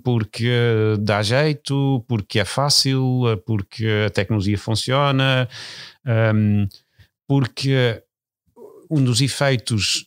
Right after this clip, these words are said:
de, desta situação, ahm, foi alguém que disse que, ahm, os gestores aprenderam a confiar nos seus colaboradores, que é uma, é um, é um fat-,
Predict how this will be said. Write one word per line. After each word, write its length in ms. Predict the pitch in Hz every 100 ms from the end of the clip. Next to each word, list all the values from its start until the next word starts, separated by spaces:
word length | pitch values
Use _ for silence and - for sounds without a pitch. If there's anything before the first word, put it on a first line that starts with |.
| _
de, 720 | 139 156 135 127 139 151 131 120
desta 320 | 120 117 127
situação, 800 | - 120 123 - 127 110 98 - -
ahm, 440 | 82 71 82 85
foi 140 | - 117
alguém 320 | 113 123 123
que 100 | -
disse 300 | 127 120 - -
que, 420 | 123 127 123 120
ahm, 300 | 131 120 117 113 - - - _ _ _
os 160 | 143
gestores 640 | 104 117 - - 147 135 113
aprenderam 760 | 120 131 123 127 135 131 113 123
a 100 | 110
confiar 680 | - 123 - 120 113 107
nos 200 | 92 104
seus 220 | - 110 -
colaboradores, 840 | 117 104 101 98 95 98 - - _
que 80 | -
é 60 | 113
uma, 280 | 104 95 95
é 100 | 98
um, 580 | 92 92 87 78 78 82
é 100 | 95
um 220 | 87 85
fat-, 280 | - 110 104